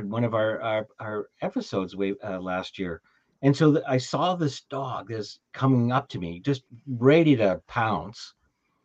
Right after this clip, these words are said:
And yes, there was the initial, I could feel the adrenaline in my body just start to surge right through. But I knew enough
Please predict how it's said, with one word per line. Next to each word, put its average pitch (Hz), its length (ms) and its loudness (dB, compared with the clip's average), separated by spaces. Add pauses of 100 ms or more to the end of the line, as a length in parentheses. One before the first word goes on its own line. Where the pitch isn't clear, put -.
(640)
And 135 200 6
yes, 151 280 4
there 117 160 0
was 120 140 -2
the 117 120 0
initial, 123 560 2 (100)
I 120 60 -8
could - 180 -10
feel 160 240 4
the 131 160 2
adrenaline 113 600 -2 (920)
in 123 200 4
my 104 140 -2
body 95 480 -2
just - 240 -10
start 101 320 -4
to 98 80 -20
surge - 720 0
right 92 200 -10
through. - 440 -14 (1080)
But 147 100 -4
I 131 140 -2
knew 151 280 4
enough 147 640 0